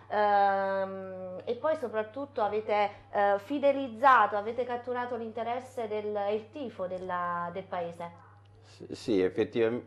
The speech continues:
Speaker 2: sì, effettivamente abbiamo, eh, costruito in questi anni. Tenga, tieni presente che nel duemiladieci duemilaundici Macchia è ripartita con la terza categoria.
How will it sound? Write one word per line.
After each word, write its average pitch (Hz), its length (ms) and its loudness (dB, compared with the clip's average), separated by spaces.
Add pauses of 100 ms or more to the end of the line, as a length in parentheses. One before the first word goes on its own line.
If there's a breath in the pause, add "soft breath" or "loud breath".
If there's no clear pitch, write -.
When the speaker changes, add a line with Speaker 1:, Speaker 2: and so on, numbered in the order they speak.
(520 soft breath)
Speaker 2:
sì, 127 220 0
effettivamente 113 760 2
abbiamo, 98 720 0
eh, 87 40 -6
costruito 104 480 0
in 98 140 0
questi 98 340 -2
anni. 104 640 -2 (420 soft breath)
Tenga, 110 240 2 (320)
tieni 110 240 0
presente 113 580 4
che 101 140 2
nel 101 480 2
duemiladieci 101 1300 4
duemilaundici 107 800 0
Macchia 101 580 0
è 95 120 -2
ripartita 104 580 2
con 95 140 2
la 92 80 6
terza 92 320 0
categoria. 85 680 -2